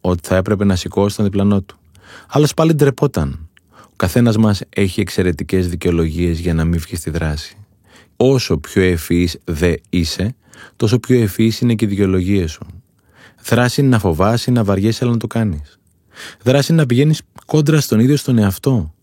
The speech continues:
όπου χρειάζεται. Δράση είναι να κάνεις το αυτονόητο, όχι με λόγια, με έργα. Δράση είναι να κλείνεις το στόμα όταν εύκολο να το ανοίγεις. Δράση είναι να ξυπνάς νωρίτερα για να οργανώσεις τη μέρα σου.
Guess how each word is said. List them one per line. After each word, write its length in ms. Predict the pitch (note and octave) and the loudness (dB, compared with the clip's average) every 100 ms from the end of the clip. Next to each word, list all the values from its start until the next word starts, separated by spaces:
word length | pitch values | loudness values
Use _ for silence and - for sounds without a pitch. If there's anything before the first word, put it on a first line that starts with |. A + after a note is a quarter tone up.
| _ | _
όπου 160 | F2 - | -6 -4
χρειάζεται. 540 | F#2 D#2+ D#2 - D2+ - _ _ _ _ _ - | -2 -2 -4 -8 -16 -18 _ _ _ _ _ -4
Δράση 400 | G#2 A#2+ B2 C3+ | 2 2 2 2
είναι 100 | A#2+ | 2
να 80 | |
κάνεις 280 | A2 A2+ A#2 | 2 2 2
το 80 | - | 0
αυτονόητο, 800 | G#2+ - F2 F2+ E2+ D2+ - - _ - | -2 0 2 2 2 -2 -10 -14 _ -4
όχι 180 | G2+ | 2
με 100 | C3+ | 2
λόγια, 420 | F#2 D#2 C2 B1+ D#2 _ _ | 2 0 -4 -10 -16 _ _
με 160 | E2+ F#2+ | -2 0
έργα. 320 | F#2 C#2 D#2+ _ _ _ _ _ | 0 -4 -12 _ _ _ _ _
Δράση 380 | G2+ A#2+ C3+ - | -2 0 0 0
είναι 80 | C3+ | 0
να 60 | G#2+ | 0
κλείνεις 460 | - B2 C3 C3 | 2 2 4 2
το 120 | - | -2
στόμα 560 | G2 - A2+ A2+ B2 C3+ - | -4 0 2 4 2 0 -2
όταν 320 | A2 A#2+ A#2 | 0 2 2
εύκολο 280 | A#2 - B2 | 0 0 -2
να 100 | A2+ | 0
το 120 | G#2+ | 0
ανοίγεις. 640 | G2+ A2 G#2 D#2 D#2 - _ _ - - - | 2 2 0 -4 -10 -18 _ _ -20 -16 -2
Δράση 380 | A2+ C3 - | 2 2 2
είναι 80 | D3 | 0
να 60 | C3+ | 0
ξυπνάς 380 | - A#2 B2+ C3 | 0 0 2 4
νωρίτερα 520 | A#2 G2 A2+ A#2 B2 | 4 4 4 2 2
για 120 | A#2+ | 4
να 80 | A2+ | 4
οργανώσεις 480 | G#2 G2 G#2+ A#2+ - | 4 2 2 0 -2
τη 120 | A2 | 0
μέρα 340 | G#2+ G#2 E2+ | 2 2 -2
σου. 280 | D2+ - | -6 -12